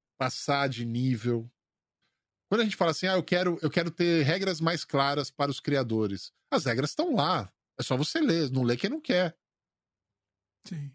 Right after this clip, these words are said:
Speaker 1: As regras de como funciona, as regras do YouTube estão lá, não tem, não tem nada que não é claro. Como o
Speaker 2: É.
Speaker 1: algoritmo funciona, isso não tá escrito em nenhum lugar. E não vai tá escrito porque em nenhuma plataforma tá. Porque é uma empresa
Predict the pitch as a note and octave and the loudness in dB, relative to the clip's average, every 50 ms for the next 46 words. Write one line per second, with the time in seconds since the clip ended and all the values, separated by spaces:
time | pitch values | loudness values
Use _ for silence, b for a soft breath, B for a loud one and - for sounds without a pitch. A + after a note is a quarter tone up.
0 | - - B2+ - C#3 C3+ D#3 E3+ D3 B2+ B2+ - C3+ B2+ - - B2 - - - | -6 -6 -2 0 0 0 2 0 -2 -2 -2 -2 -2 -2 -4 -4 -6 -4 0 0
1 | B2+ E3+ F#3+ C#3+ A2 B2+ B2+ C3+ B2+ G#2+ G#2 C3 C#3+ C#3+ A2+ - C#3 C#3+ F#3 F#3 | 2 2 2 0 0 0 0 0 0 0 0 2 2 0 0 -2 -4 -4 -2 -2
2 | - E4+ D4+ G3 F#3 D#3 A#2+ A2 - D3+ C3+ C3+ C3+ - F3 E3+ D#3+ D#3 F#3+ A#3+ | -2 0 0 2 2 0 0 -2 -4 -2 -2 -2 0 0 0 2 2 2 2 2
3 | A#3 - - F#3+ D#3+ C#3+ B2 - - A#2 A2 G2+ F#2+ G2+ G2 - _ _ _ _ | 0 -2 -2 0 0 0 0 0 0 0 2 2 0 -2 -4 -8 _ _ _ _
4 | _ _ _ _ _ _ _ _ _ _ - F3+ F#3 G3 F#3+ F#3 E3+ C#3 C#3+ C#3 | _ _ _ _ _ _ _ _ _ _ 0 2 4 4 4 4 4 4 2 4
5 | C3 C#3+ G3 A#3+ - - F#3+ D#3+ C3+ - C3+ B2 A#2 - - C3+ D3 G#3 B3+ A3+ | 4 2 2 0 -2 -2 -2 -2 -2 -4 -6 -6 -6 -4 0 0 2 2 2 0
6 | D#3 A2 G#2 C3+ B2+ - - E3+ F3 F#3 F#3 - - F3 E3 - F#3 F#3+ E3+ C#3 | 0 -2 -2 -4 -6 -4 -6 -4 -4 -4 -4 -2 -2 -2 -2 0 0 0 0 0
7 | C3+ E3+ C4+ - - C3+ A#2+ A2 G#2 - _ _ _ _ _ _ _ _ _ _ | 0 -2 0 0 2 2 2 0 -2 -6 _ _ _ _ _ _ _ _ _ _
8 | _ _ _ _ _ - D#3 D#3 E3+ E3+ C#3+ A#2 B2+ D#3+ A#3 - - E3 C#3+ - | _ _ _ _ _ 0 2 2 2 2 2 2 2 2 2 0 -2 -2 -2 -2
9 | - E3+ E3 - - - - F#3 F#3+ G3+ G3+ F#3 G3+ C4 C#4+ G3 F#3+ D3+ - B2 | -2 -2 -2 -2 -6 -6 -2 -2 0 2 2 2 2 2 2 2 0 -2 -2 -4
10 | - - B2 A2 A2 A2 - - G#2+ F#2+ F#2+ - _ _ _ _ _ _ _ _ | -2 0 0 0 0 -2 -4 -4 -6 -6 -6 -8 _ _ _ _ _ _ _ _
11 | _ _ - F3+ D#3+ - G3+ G#3 A#3 C#4 D4 - _ - F3+ F3 F#3+ A#3+ G#3+ D3 | _ _ -6 -2 0 0 0 2 2 0 0 -2 _ 0 0 2 2 2 0 -2
12 | A#2 A2 G2+ F#2 - | -2 -4 -4 -4 -6